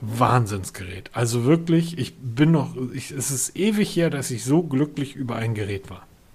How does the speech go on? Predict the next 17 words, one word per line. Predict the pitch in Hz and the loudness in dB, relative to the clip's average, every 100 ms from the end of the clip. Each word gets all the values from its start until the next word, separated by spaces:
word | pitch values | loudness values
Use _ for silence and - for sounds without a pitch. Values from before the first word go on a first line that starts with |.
| - | -4
was | 120 - | -2 0
ich | 95 | 0
mir | 104 | -2
gekauft | 98 - 98 - | -4 -4 -6 -6
habe. | 92 - - - | -14 -16 -20 -4
Ewig. | 139 131 95 92 - - - - - - - - - - _ - | 4 4 4 -10 -16 -20 -20 -20 -20 -20 -20 -20 -20 -20 _ -4
Ähm, | 127 123 131 127 - - | 4 6 6 2 -8 -8
ich | 123 - | -4 2
weiß | 131 165 | 4 4
nicht, | 170 - | 2 2
wie | 147 | 0
sie | 147 | 2
das | 139 120 | 2 0
mit | 127 | -2
dem | 127 | -2
Preis | 113 - 104 - | -2 -4 -2 -2
machen. | 120 127 190 | -4 -4 -6